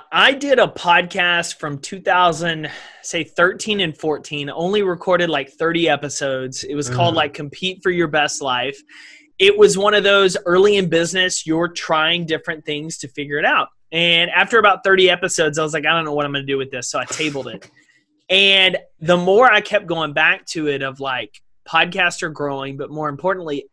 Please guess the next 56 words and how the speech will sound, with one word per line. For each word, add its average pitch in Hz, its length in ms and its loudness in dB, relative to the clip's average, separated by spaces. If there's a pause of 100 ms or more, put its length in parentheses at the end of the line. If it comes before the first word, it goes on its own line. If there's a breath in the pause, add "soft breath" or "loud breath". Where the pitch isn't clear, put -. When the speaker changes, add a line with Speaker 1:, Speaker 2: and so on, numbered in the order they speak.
(140)
Speaker 1:
I'm 185 260 2
learning 151 560 -4
so 151 220 -10
much 135 220 -10
having 143 260 -6
conversations 127 800 -12
with 127 180 -16
you, 117 160 -12 (440 loud breath)
having, 175 400 -2
you 165 300 -8
know, 156 120 0
you 165 260 -2
being 165 240 -2
on 147 160 -6
my 143 100 -2
show 151 320 -6
and 135 140 -14
sitting 160 340 -6
and 135 80 -14
hearing 156 320 -8
your 139 120 -6
story 143 420 -6
and 135 100 -12
being 131 220 -12
inspired 160 500 0
by 147 160 0
it 143 60 -4
and, 131 180 -10
and 139 200 -12
learning 151 360 -6
from 143 180 -8
it, 131 120 -14 (720)
that 156 180 -4
I 170 60 6
was 170 120 -2
like, 160 180 -2
"I 151 80 2
gotta 165 200 2
start 143 320 -4
this 131 220 -12
again." 127 400 -10 (500 loud breath)
And 170 140 -6
so 196 100 6
we 208 160 2
launched 220 440 -2
it 190 100 2
again 175 400 0
at 202 100 -2
the 175 140 -8
end 175 100 -2
of 156 80 -2
two 180 140 -8
thousand 165 360 0
sixteen. 139 540 -12
So 143 160 -6
we're 190 380 4